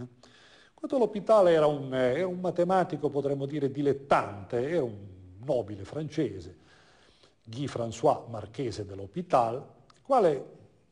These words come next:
bontà sua diremmo, si dilettava di matematica ed era legato, era in qualche modo discepolo, allievo di, eh, Bernoulli, ma non Jacob Bernoulli, quello che abbiamo già incontrato più volte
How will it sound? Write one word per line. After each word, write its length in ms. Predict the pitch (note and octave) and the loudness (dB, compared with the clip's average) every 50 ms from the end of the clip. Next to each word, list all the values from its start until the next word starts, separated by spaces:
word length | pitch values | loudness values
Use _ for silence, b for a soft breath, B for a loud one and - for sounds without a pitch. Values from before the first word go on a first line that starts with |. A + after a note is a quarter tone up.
| _ _ _ _ _ b b b b b b b b _ | _ _ _ _ _ b b b b b b b b _
bontà 360 | - A#2 G#2 G#2 - G3 F3+ | -16 -16 -14 -8 -4 -4 -4
sua 320 | - - E3+ G#2+ A2 A2 | -2 -4 -6 -8 -8 -8
diremmo, 400 | G#2+ A2 G2+ G2+ G2+ F#2+ G2 G#2 | -8 -8 -10 -10 -10 -12 -14 -14
si 180 | G#2+ - A3 G#3 | -14 -14 -12 -10
dilettava 720 | D#3 F#3+ G#3+ G#3+ - - - - C#3 A2+ G#2+ G#2+ B2 D3+ | -8 -4 -4 -4 -4 0 4 4 4 4 4 2 0 -2
di 140 | D3 C3 C3+ | -2 -4 -4
matematica 760 | B2 C3 C3+ - B2 A#2+ A#2+ A2 G2+ G2+ - C#3+ C3 D#3+ E3+ | -4 -2 0 0 0 0 0 -2 -4 -6 -10 -12 -10 -10 -10
ed 140 | F3+ B3 A#3+ | -8 -6 -4
era 340 | D4+ D4+ C4+ G#3 D#3 B B B B B B B B B B B _ _ | 0 4 4 4 4 B B B B B B B B B B B _ _
legato, 540 | - E3+ F3 C#3 C#3+ D3+ F3 G3 - - B2 | -2 0 2 4 4 6 6 4 2 2 -2
era 220 | B2+ C3+ C#3 B2+ | -2 0 0 0
in 100 | B2+ A#2 | -2 -4
qualche 280 | - - B2 A#2+ - B2 | -6 -8 -8 -8 -8 -8
modo 380 | B2 C#3+ C3+ C3 - A#2 A2 G2+ | -4 -2 -2 -2 -2 -4 -6 -8
discepolo, 540 | G2+ A2+ G#2+ - - E3+ B2+ - - C#3+ A#2+ | -8 -10 -4 0 2 2 2 2 0 -4 -4
allievo 500 | A2+ A#2+ C3+ D3+ C#3 C3 C3 C3+ E3 D#3+ | -4 -2 0 2 4 4 2 2 0 -2
di, 380 | C#3 F3 F3+ F3 F3 - - _ - - | -2 -2 -4 -6 -6 -10 -16 _ -20 -16
eh, 140 | - C#3+ C3 | -14 -12 -12
Bernoulli, 640 | B2 C3 F3 G3+ A#3 B3+ B3+ F#3+ D#3+ D#3+ E3 E3 | -4 0 0 0 0 0 0 0 0 -2 -2 -4
ma 140 | D#3+ D#3+ G3+ | -4 -4 -2
non 140 | C4+ D4+ B3 | -2 -2 0
Jacob 380 | F3 E3+ D#3 C3+ C#3 D#3+ D3+ | 4 4 4 4 4 0 -2
Bernoulli, 560 | B2+ B2 C3 B2 - D3+ E3+ D3 C3 A#2+ A2+ - | 0 2 0 0 0 0 -2 -2 -2 -2 -2 -2
quello 200 | - B2 A#2+ A2 | -2 -2 -2 -4
che 120 | - A2+ | -6 -8
abbiamo 300 | G#2 G#2 B2 A#2 A2+ A2 | -8 -8 -8 -8 -8 -8
già 120 | G#2 A#2+ | -8 -8
incontrato 480 | A#2+ G#2+ - A#2 G#2+ A#2 A#2 A#2 - - | -8 -8 -10 -12 -8 -6 -6 -6 -6 -8
più 120 | A2 - A#2 | -10 -10 -6
volte 400 | A2 C3+ C#3+ C3 C3+ - A2 | -2 0 0 0 0 -4 -10